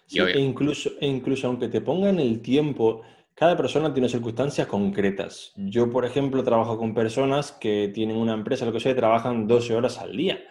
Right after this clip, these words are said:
Speaker 2: Luego llegan a casa y tienen niños. Y es como que, "Alberto, tengo mi empresa que no puedo dejar, luego tengo niños en casa, luego mi pareja, pues, no le gusta el deporte, y el fin de semana, si me voy y no estoy con ella viendo Netflix y comiendo pizza, pues, se enfada". Entonces,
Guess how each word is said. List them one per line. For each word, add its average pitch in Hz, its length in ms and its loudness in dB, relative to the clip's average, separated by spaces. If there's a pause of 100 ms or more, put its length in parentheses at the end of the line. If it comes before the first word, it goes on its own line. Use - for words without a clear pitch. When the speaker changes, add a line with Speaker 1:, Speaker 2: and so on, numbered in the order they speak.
(440)
Speaker 2:
Luego 117 180 6
llegan 123 180 6
a 107 80 2
casa 131 220 2
y - 80 4
tienen 104 320 0
niños. 180 480 -2
Y 120 80 -4
es 117 80 -6
como 113 140 -2
que, 104 80 0
"Alberto, 120 360 0
tengo 117 220 0
mi 120 80 0
empresa 120 400 -2
que 107 160 -4
no 107 160 -4
puedo 104 220 2
dejar, 143 260 2
luego 113 160 2
tengo 135 180 0
niños 127 280 -2
en 92 120 -6
casa, 147 300 2
luego 117 240 2
mi 120 140 0
pareja, 123 420 2 (320)
pues, 120 160 2
no 147 60 4
le 139 80 6
gusta 160 220 6
el 113 80 4
deporte, 175 440 4
y 95 60 0
el 98 80 0
fin 123 160 -4
de 123 80 0
semana, 147 420 0
si 127 160 -4
me 107 120 2
voy 131 240 8
y - 20 2
no 127 80 0
estoy 120 160 -2
con 123 180 -2
ella 131 160 4
viendo 117 320 2
Netflix 113 360 -2
y - 20 -2
comiendo 113 840 4
pizza, 156 340 2
pues, 151 140 -2
se 101 80 -6
enfada". 147 320 4
Entonces, 123 380 0